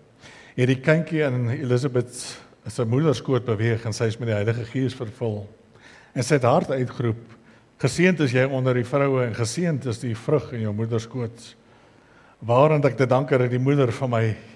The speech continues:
Here na my toe kom. Kyk, net toe die geluid van jou groet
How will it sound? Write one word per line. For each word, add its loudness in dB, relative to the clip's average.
Here 4
na 0
my 0
toe -6
kom. -4
Kyk, 0
net 0
toe -2
die -2
geluid 0
van -8
jou -2
groet -6